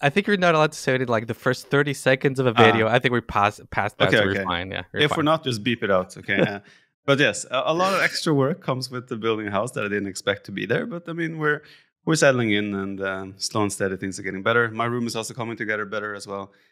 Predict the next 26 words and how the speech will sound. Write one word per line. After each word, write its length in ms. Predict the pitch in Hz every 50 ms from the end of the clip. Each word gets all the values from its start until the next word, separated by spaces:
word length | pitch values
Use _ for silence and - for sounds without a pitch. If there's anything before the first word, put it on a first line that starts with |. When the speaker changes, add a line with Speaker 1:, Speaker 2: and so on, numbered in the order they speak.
| _ _ -
Speaker 2:
I 100 | 113 107
finally, 340 | - - 127 131 135 143 131
like, 180 | 120 120 104
I've 200 | 107 113 123 -
had 160 | 131 139 135 117
this 240 | 117 113 - - -
acoustic 500 | 117 - - 120 117 - - 123 110 -
foam 260 | - 127 113 110 113
panels, 340 | 139 135 139 151 160 151 -
you 80 | 110
know, 160 | 110 110 113 113
that 180 | 104 101 95 - _ - _ -
gives, 240 | 107 98 98 104 -
makes 160 | 104 101 98
the 80 | - 98
audio 220 | 95 95 98 95
better 340 | 80 98 90 101 113 123 117
on 120 | 110 92
paper 280 | - 98 95 95 - 117
and 80 | 101
removes 340 | 92 92 92 98 95 92 -
echo 200 | 92 92 - -
and 100 | 110 104
things 160 | 117 107 98
like 100 | 123 104
that. 120 | 101 120